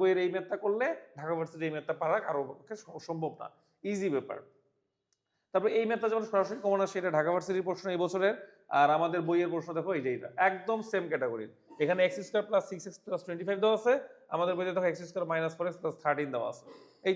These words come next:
তো, তোমার এইভাবে করে আমাদের মোটামুটি এই যে কমন নাম্বার সেভেন, এই যে দেখো নিনা-, নিয়ামক রেখা সমীকরণ বের করতে বলছে, তারপরে দেখো আমাদের, আহ, কমন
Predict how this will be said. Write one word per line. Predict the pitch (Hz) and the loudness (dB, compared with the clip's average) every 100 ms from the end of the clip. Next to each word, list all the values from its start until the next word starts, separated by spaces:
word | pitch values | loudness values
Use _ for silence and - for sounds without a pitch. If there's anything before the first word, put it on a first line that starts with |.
| 190 | 2
তো, | 202 - - _ _ _ _ | 0 -4 -20 _ _ _ _
তোমার | 202 214 214 220 | 4 6 6 6
এইভাবে | 208 220 247 247 | 6 6 6 6
করে | 254 302 339 - - - | 8 6 4 -4 -18 -2
আমাদের | 170 185 202 | 2 2 2
মোটামুটি | 196 214 214 220 311 392 - - _ _ - | 4 4 4 2 0 -2 -8 -20 _ _ -6
এই | 160 | -4
যে | 180 | 0
কমন | 196 190 | 0 2
নাম্বার | 190 196 196 | 0 -2 0
সেভেন, | 185 190 247 330 - | 0 2 2 -2 -10
এই | 147 | -8
যে | 151 | -2
দেখো | 165 202 170 | 0 0 0
নিনা-, | 170 180 175 | -2 0 0
নিয়ামক | 165 185 190 | -2 0 -2
রেখা | 185 | -2
সমীকরণ | 175 175 175 | -6 -6 -4
বের | 170 | -6
করতে | 170 180 | -6 -4
বলছে, | 180 175 240 370 - _ _ - | -6 -2 -2 -2 -10 _ _ 2
তারপরে | 170 160 180 | 2 4 0
দেখো | 175 170 165 | 0 0 0
আমাদের, | 165 170 170 165 - _ _ 139 | 0 0 0 -4 -16 _ _ 2
আহ, | 135 131 131 - | 6 6 4 2
কমন | 165 | -2